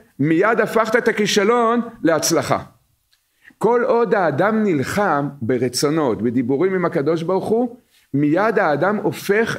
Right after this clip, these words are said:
את ה-, את כל המציאות, את כל מה שעבר עליו, הוא הופך את זה ל-, לניצחון. מדוע? מה הסיבה? מכיוון שאמרנו, התיקון הוא בנייה לבנות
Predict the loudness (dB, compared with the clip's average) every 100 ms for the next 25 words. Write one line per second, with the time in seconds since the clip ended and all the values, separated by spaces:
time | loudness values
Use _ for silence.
0 | -4 0 0 0 -4 -12 _ _ -6 0
1 | 2 2 0 0 0 0 0 0 0 2
2 | 0 0 2 2 2 2 2 2 2 2
3 | 2 2 0 -4 -6 -2 0 0 -2 0
4 | 0 -2 -6 -2 -2 0 0 0 -4 -12
5 | _ -2 0 -2 -2 -2 -4 -8 _ _
6 | _ _ -2 0 0 0 -2 0 0 -2
7 | -4 -6 -6 -4 -2 0 -2 -4 -10 _
8 | _ _ -4 -2 -2 -2 0 0 0 -2
9 | -4 -4 -2 -2 -2 -4